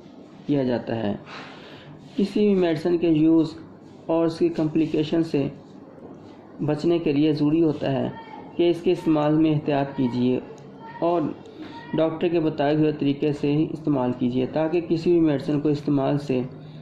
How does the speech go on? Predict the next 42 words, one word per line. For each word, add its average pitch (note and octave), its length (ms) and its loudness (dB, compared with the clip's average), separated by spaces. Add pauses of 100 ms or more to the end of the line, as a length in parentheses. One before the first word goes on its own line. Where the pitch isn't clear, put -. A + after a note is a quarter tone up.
(140)
जिस्म D3+ 280 0
पर D#3 160 0
मुस्बत D3+ 520 0
असरात C#3 380 0
मुरतब B2+ 400 0
हो, B2 100 0
ना C#3 200 2
कि C#3 120 0
मनफी। A2+ 460 0 (260)
और E3 220 2
जिस D#3+ 240 2
मर्ज़ C#3+ 340 2 (120)
यानी D#3+ 260 4
bacteria C#3+ 520 2
और, C#3 260 -2
और D3 260 0
infection D3 560 0
के C#3+ 100 -6
ख़िलाफ़ C3 300 -2
medicine C3 460 0 (540)
use D#3 240 4 (400)
कर C#3 140 0
रहे C3+ 120 0
हैं, B2+ 420 0
होते C3 300 -2
हैं, B2+ 260 0 (280)
मेडिसिन D3+ 400 0
के D#3+ 80 2
इस्तेमाल C3+ 440 -2
से C#3+ 140 -2
इस - 300 -4
disease C3 400 -2
को C#3 120 -2
ख़त्म C3 340 -4
किया A#2 280 -4
जा G#2+ 200 -6
सके। - 320 -14 (880)
तो F#3 120 4
viewers, F#3 320 4
उम्मीद F3 280 4
करता E3 280 0
हूँ D#3 200 4